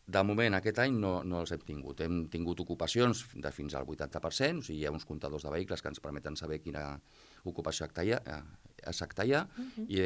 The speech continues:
Speaker 1: hem arribat a un vuitanta per cent. No està malament, de moment.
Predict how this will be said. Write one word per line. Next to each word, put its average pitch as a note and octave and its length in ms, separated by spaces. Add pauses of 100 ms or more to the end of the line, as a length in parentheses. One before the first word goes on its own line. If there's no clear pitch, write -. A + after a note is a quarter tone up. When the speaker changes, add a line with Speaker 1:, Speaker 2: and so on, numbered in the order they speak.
(140)
Speaker 1:
hem G2+ 100
arribat F#2 280
a G2 60
un G2 160
vuitanta E2 320
per D2+ 120
cent. C#2 220
No G#2+ 140
està G2+ 160
malament, B1+ 420
de C#2+ 80
moment. C#2+ 300